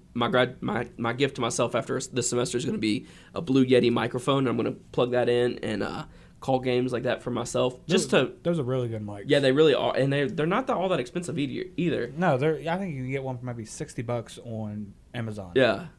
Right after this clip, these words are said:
Speaker 1: so definitely gonna do that, and I'm gonna have a fun time with that. So once we do that, once I start doing that, I'll definitely share those if anybody'd like to listen. Any, any special, you know, shows, podcasts, Twitter accounts, anything like that you wanna give a quick shout out to?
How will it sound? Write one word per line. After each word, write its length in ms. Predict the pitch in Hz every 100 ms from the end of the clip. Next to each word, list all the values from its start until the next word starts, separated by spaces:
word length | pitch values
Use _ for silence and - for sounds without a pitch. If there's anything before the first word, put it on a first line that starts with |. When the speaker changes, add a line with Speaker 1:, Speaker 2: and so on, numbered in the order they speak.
| -
Speaker 1:
so 420 | - 139 127 123
definitely 440 | 160 139 156 165 143
gonna 200 | 139 123
do 200 | 120 131
that, 260 | 123 113
and 100 | 117 120
I'm 100 | 127
gonna 160 | 127
have 180 | 131 117
a 60 | 117
fun 240 | 120 113
time 160 | 120 107
with 100 | 117
that. 200 | 110 -
So 120 | 117
once 460 | 120 139 143 - - - - -
we 100 | 139
do 220 | 113 135 127
that, 360 | 123 120 104
once 180 | 135 131
I 60 | 120
start 240 | - 107
doing 120 | 117
that, 140 | 113 117
I'll 80 | 107
definitely 320 | 110 - 117
share 220 | - 120
those 200 | 117 113
if 140 | 110
anybody'd 300 | 117 123 123
like 140 | 123 -
to 100 | -
listen. 420 | 120 - - 101 - - - - -
Any, 360 | - 147 143 120
any 160 | 139 135
special, 680 | - 143 139 127 127 123 - -
you 120 | 127
know, 100 | 113
shows, 480 | - 135 127 127 123
podcasts, 560 | 117 113 - 113 117
Twitter 220 | - 135 123
accounts, 320 | 120 120 123
anything 200 | 127 123
like 120 | 113
that 220 | 120 113
you 80 | 120
wanna 240 | 120 127 - - - - -
give 140 | 127
a 20 |
quick 200 | 120 127
shout 220 | - 131
out 140 | 131 -
to? 320 | 147 131 135